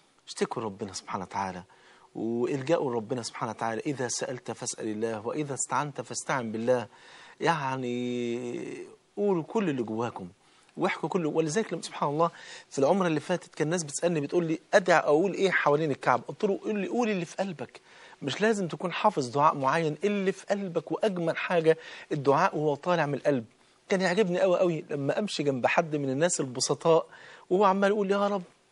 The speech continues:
يا رب افرج عليا، يا رب اشفيني، يا رب". الكلام البسيط ده ما هوش حافظ أحاديث معينة ولا أدعية معينة،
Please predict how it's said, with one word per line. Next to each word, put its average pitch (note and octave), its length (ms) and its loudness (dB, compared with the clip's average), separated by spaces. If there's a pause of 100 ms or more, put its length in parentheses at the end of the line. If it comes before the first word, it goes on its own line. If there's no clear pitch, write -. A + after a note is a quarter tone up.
(280)
يا F3+ 60 0
رب F#3+ 260 2
افرج E3+ 300 -2
عليا، D#3+ 400 -2
يا F#3+ 120 0
رب F3+ 220 -2
اشفيني، F3+ 380 -4
يا E3+ 80 0
رب". E3+ 200 -6
الكلام G#3+ 440 2
البسيط F#3+ 480 -2
ده F#3+ 220 2 (320)
ما F3 80 6
هوش G#3+ 200 8
حافظ A#3 340 2
أحاديث F3 360 0
معينة E3 320 4
ولا E3 220 8
أدعية D3+ 240 6
معينة، F3 340 4